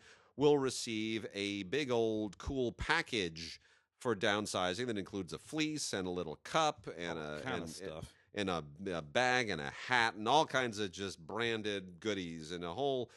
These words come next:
Speaker 1: it'll be a whole special downsizing special package.
Speaker 2: Not
Speaker 1: So
Speaker 2: exactly an Oscar goodie bag, but nice
Speaker 1: N-,
Speaker 2: nonetheless.
Speaker 1: nice enough. So you'll get, you'll get downsizing plus a lot of swag. So we'll, uh, randomly pick one person to get the four K, and the other ran-, person will be randomly chosen to get the four K and all the swag.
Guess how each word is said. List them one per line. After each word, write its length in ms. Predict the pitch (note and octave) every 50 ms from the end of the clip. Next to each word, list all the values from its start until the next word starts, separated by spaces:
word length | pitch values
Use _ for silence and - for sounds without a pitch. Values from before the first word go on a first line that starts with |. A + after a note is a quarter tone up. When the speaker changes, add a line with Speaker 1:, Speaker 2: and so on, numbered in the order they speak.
| - - -
Speaker 1:
it'll 140 | - C3 B2+
be 80 | A#2+
a 60 | A2+ G2+
whole 200 | A#2 C3 B2+ A2+
special 540 | - - - A2+ G#2+ - - A2 G2 F#2+
downsizing 920 | F2+ D#2+ G#2+ G#2 G#2+ G#2 F#2+ - G#2 F#2+ F#2+ F#2 E2+ F#2+ F#2 F2+ F2+ E2+
special 300 | - - - F2+ - F#2
package. 500 | D#2+ - F#2 F2 D#2+ - D#2 C#2 C2+ -
Speaker 2:
Not 120 | G2 A2 G#2
Speaker 1:
So 20 | G2
Speaker 2:
exactly 460 | G2 - A#2+ A#2 A2+ G#2+ - A#2 A2+
an 80 | G#2
Oscar 400 | G#2+ G#2 A2 A#2 A2+ - - A#2+
goodie 220 | G#2+ G#2+ A#2+ A2+ A#2
bag, 320 | G#2+ A#2+ B2 C3 C#3 D3+ C#3+
but 100 | C3+ -
nice 340 | A#2 B2 A#2+ A#2+ A#2+ A#2 - -
Speaker 1:
N-, 40 | A#2 A2
Speaker 2:
nonetheless. 340 | G#2+ - - G2 E2+ D#2 -
Speaker 1:
nice 320 | C3+ C3+ C3 C3+ C3 - -
enough. 260 | A#2+ A2 F2+ E2+ -
So 120 | - C3+
you'll 140 | B2+ B2+ B2+
get, 180 | A#2+ B2 A#2+ A2+
you'll 140 | A#2 A#2
get 180 | G#2 A#2 A#2 G2+
downsizing 560 | B2 A#2 A#2 A2+ - - A2+ A2 G2+ A2 F#2+
plus 180 | - G#2 G2 -
a 40 | G2
lot 160 | F#2+ F2 F2
of 40 | E2+
swag. 440 | - - F#2+ G2 F2+ D#2+ C#2 C2+ C2+
So 160 | - - F#2+
we'll, 300 | F2+ F2+ F#2 F#2 F2+ F2+
uh, 100 | F2+ F2
randomly 520 | E2+ E2 F#2+ G#2+ A#2+ B2+ B2+ B2 A#2 A2 G#2
pick 220 | - A2+ G2+ -
one 180 | G#2+ A#2 A#2 G#2
person 260 | - A2+ G#2 - -
to 60 | G#2 F#2+
get 160 | F#2+ F#2 -
the 60 | -
four 220 | - - C#3 C3+
K, 220 | A#2+ - C#3 C3+ C3
and 100 | A#2 F#2+
the 60 | F#2
other 140 | G2 G#2+ G#2
ran-, 280 | G#2 G#2+ G#2+ G#2 G#2+ G2+ F2+ G2 -
person 300 | - A2+ G#2+ - A2+ G#2
will 60 | G2+
be 120 | F#2 F#2+
randomly 420 | F2 F2 F#2+ F#2+ G2 F#2+ F#2 F#2+ F2+
chosen 380 | - - F#2 F#2 F2+ F2+ F#2 F2
to 40 |
get 220 | E2+ D#2+ F#2 F2 - _ - - - - _ _
the 60 | - F2+
four 180 | - G#2+ G2+ F#2
K 220 | - G2+ F#2+ F#2
and 100 | F2 D#2+
all 240 | D#2+ E2 E2+ F2 F2
the 80 | F2
swag. 500 | E2+ - - D#2+ E2 D#2+ D#2 D#2 D#2 C#2+